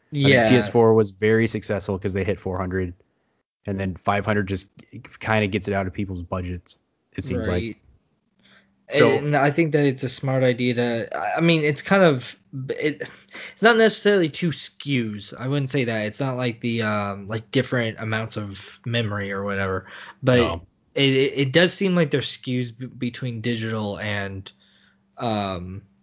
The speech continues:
Speaker 2: digital and non-digital. So, but I don't know. I feel like because of that, it's like it almost skews it in people's minds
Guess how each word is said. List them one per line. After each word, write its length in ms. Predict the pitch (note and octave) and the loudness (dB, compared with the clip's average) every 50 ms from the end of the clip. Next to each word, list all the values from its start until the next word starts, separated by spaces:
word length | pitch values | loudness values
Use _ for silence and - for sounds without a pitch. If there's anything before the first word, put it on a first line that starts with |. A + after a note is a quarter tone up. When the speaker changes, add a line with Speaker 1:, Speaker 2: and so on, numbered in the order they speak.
| _ _ _ _ - D3 C#3+ | _ _ _ _ -8 -8 0
Speaker 2:
digital 460 | B2+ D3 D3+ D3 D3+ D#3 D3+ C#3 B2 A#2+ | 4 4 4 6 6 6 6 6 6 4
and 100 | A2+ A2 | 0 -2
non-digital. 800 | A#2 B2+ B2+ A#2 A2 G#2+ G2+ G2 G2 F#2+ F#2 F2+ F2+ - _ _ _ _ - - - _ _ _ _ _ _ _ _ _ _ _ - | -2 -2 -2 -2 -4 -6 -8 -8 -8 -8 -8 -8 -10 -10 _ _ _ _ -20 -20 -20 _ _ _ _ _ _ _ _ _ _ _ -10
So, 560 | C3+ - - C#3 C3 B2 A#2+ G#2 - - - A2 | -4 0 4 4 4 4 2 0 -4 -8 -12 -12
but 420 | C3+ C#3 C#3 B2 C3+ B2 A2 - _ _ - - - _ _ _ _ _ _ _ _ _ - | -10 -8 -2 0 0 0 0 -2 _ _ -20 -20 -20 _ _ _ _ _ _ _ _ _ -4
I 80 | B2+ | -2
don't 160 | A#2+ A2+ G#2+ | -2 -2 -4
know. 240 | G#2+ G#2+ G#2 G#2 - - - - - | -4 -6 -6 -6 -8 -12 -12 -4 0
I 120 | B2+ C#3 | 0 4
feel 220 | C3 F3 F3+ F3+ F3 | 6 8 8 8 8
like 380 | E3+ D#3+ D3+ C#3+ C3+ - - _ - | 8 6 6 4 2 -2 -10 _ 0
because 320 | C#3+ C#3 C#3 D3+ D#3 D3 C#3+ | 0 0 2 2 0 2 0
of 180 | B2+ A2 A2 | 0 -2 -2
that, 420 | A#2+ A#2+ A#2+ A#2+ A#2+ A#2 G#2+ - - | -2 -2 0 0 0 -2 -4 -6 -6
it's 220 | A#2+ B2 A#2 - | -8 -6 -6 -4
like 180 | B2 A#2 A#2 D#2+ | -4 -4 -4 -4
it 160 | G2 B2+ C3 | -4 -4 -4
almost 540 | - B2 C#3 C#3+ C#3+ B2 - - - - - | -2 0 2 2 2 2 2 0 -4 -4 -2
skews 300 | - C3 C3+ C#3 C3 C3 | 2 4 4 4 6 4
it 120 | C#3 C3 | 4 2
in 140 | G#2 B2 A#2+ | 2 -2 -4
people's 360 | B2 - C3+ B2+ B2+ A#2 G#2+ | -4 -4 -4 -2 -2 -2 -4
minds 640 | A2 G#2 G2 G2 G#2+ A#2 C#3+ F3 G#3 A3 A3+ G#3+ - | -4 -6 -6 -4 -2 -2 0 0 0 0 -2 -4 -8